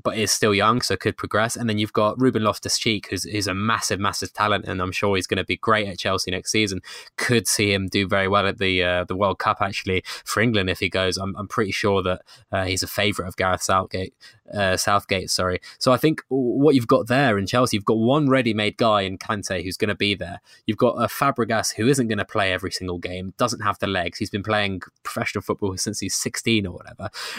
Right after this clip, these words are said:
And, uh, so if you get a guy in like Vidal who can give you a season or two, let Bakayoko progress, let Ruben Loftus-Cheek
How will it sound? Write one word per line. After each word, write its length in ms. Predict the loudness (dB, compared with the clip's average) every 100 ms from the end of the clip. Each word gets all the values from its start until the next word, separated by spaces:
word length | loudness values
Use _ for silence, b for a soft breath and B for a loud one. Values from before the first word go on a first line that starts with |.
| B
And, 400 | -2 0 0 0
uh, 380 | 2 2 2 0
so 100 | 0
if 240 | 0 -2 -2
you 160 | -2 -4 _
get 160 | -2 0
a 40 |
guy 280 | 2 2 4
in 240 | 4 2 2
like 200 | -2 -4
Vidal 360 | -2 0 0
who 60 | -2
can 140 | -6
give 220 | 0 2
you 140 | 4 2
a 40 |
season 380 | 2 2 2 0
or 80 | -2
two, 280 | -2 -2 -4 -12 B
let 300 | 0 0 0
Bakayoko 640 | -2 0 0 0 0 -4
progress, 560 | -6 -2 -2 -2 -4 -10 B B -2
let 400 | 0 2 2 4
Ruben 280 | 4 4
Loftus-Cheek 800 | 2 0 -2 -4 0 0 -2 -8